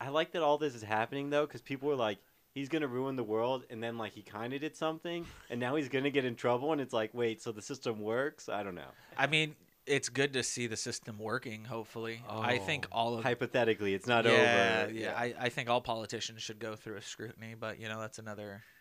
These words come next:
Speaker 3: Oh, no, they absolutely should. It's hilarious. I agree with you a hundred percent.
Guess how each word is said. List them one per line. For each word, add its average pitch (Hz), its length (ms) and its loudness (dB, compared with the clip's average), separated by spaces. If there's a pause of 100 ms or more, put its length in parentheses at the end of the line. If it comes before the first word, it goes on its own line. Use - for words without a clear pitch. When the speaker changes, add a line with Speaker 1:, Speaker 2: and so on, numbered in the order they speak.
(100)
Speaker 3:
Oh, 160 280 12
no, 160 200 6
they 131 140 4
absolutely 151 380 0
should. 95 480 -2 (540)
It's - 180 -4
hilarious. 131 640 0
I 120 120 4
agree 127 240 4
with 127 80 4
you 123 80 4
a 120 40 4
hundred 120 200 0
percent. 120 420 -6